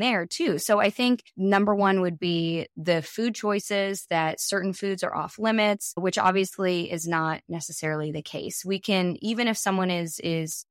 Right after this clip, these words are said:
trying to lose weight, you can still eat a lot of the same foods, pretty much all the same foods as someone looking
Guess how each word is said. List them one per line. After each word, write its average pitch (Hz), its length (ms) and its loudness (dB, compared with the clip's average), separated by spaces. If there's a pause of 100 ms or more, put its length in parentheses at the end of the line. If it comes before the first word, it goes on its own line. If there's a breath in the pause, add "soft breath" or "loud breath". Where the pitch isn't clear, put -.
trying 175 360 -2
to 180 60 -6
lose 165 320 -4
weight, 160 300 -4 (280 loud breath)
you 208 80 -4
can 208 140 2
still 226 480 2
eat 185 440 -4 (460)
a 180 40 2
lot 170 180 4
of 170 60 -4
the 170 80 -2
same 160 280 -6
foods, 175 640 2 (140)
pretty 269 160 -2
much 143 160 -2
all 370 160 4
the 247 160 2
same 160 220 -2
foods 160 240 -4
as 160 120 -4
someone 165 340 0
looking 160 300 -6